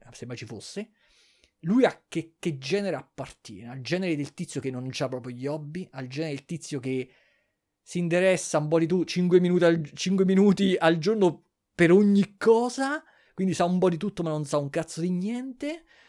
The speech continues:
O appartiene al, alla, alla, alla tipologia che ha uno o al massimo due hobby dove è espertissimo? O alla categoria dove appartengo io che ce n'ha,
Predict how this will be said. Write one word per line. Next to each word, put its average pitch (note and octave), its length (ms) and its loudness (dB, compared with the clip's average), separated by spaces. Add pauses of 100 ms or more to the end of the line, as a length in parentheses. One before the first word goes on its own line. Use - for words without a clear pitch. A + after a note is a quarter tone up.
(580)
O A#3+ 420 6 (520)
appartiene F3+ 460 -4
al, E3+ 100 0 (240)
alla, E3 400 2
alla, E3 460 0
alla E3 140 2
tipologia E3+ 480 -4
che D#3+ 160 0
ha D3+ 300 -4
uno B3+ 360 2
o G3+ 180 2
al F#3+ 100 -2
massimo F#3 600 -4
due F3+ 220 0
hobby F#3+ 320 -2
dove E3 220 2
è D#3+ 40 0
espertissimo? B3+ 1200 -8 (1040)
O C4 380 2
alla E3 220 0
categoria E3+ 400 2
dove D3 160 -2
appartengo F#3 420 -2
io A3+ 160 0
che C#3+ 120 -4
ce - 200 -10
n'ha, C#3+ 220 -8